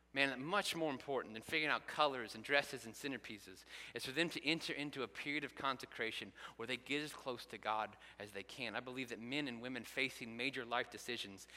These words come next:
and are looking for God's will and direction should enter into a season of consecration.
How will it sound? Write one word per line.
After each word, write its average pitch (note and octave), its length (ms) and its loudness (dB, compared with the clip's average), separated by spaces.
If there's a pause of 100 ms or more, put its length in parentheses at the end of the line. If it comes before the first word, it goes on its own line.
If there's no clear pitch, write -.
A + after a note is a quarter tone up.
(160)
and A2+ 100 0
are A2+ 80 0
looking C3+ 340 -2
for B2 100 -2
God's A2 320 6
will B2+ 140 2
and B2 80 0
direction A2+ 340 0
should - 240 -4
enter C#3+ 200 0
into C3+ 260 -2
a G#2+ 40 -6
season C#3+ 440 -2
of G2+ 80 -10
consecration. A#2 760 -4